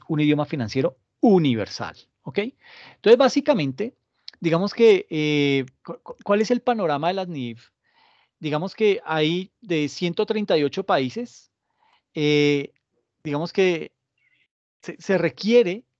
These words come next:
de la gestión de información a través de las nif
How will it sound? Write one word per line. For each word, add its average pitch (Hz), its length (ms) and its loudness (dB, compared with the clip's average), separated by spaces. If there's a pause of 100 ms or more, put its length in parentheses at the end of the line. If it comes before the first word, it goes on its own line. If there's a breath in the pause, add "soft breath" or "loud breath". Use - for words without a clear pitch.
de 156 140 -2
la 147 140 -4
gestión 139 340 -8
de 151 60 -4
información 160 560 -6
a 143 60 -6
través 160 260 0
de 143 80 -4
las 165 160 -4
nif 175 400 -6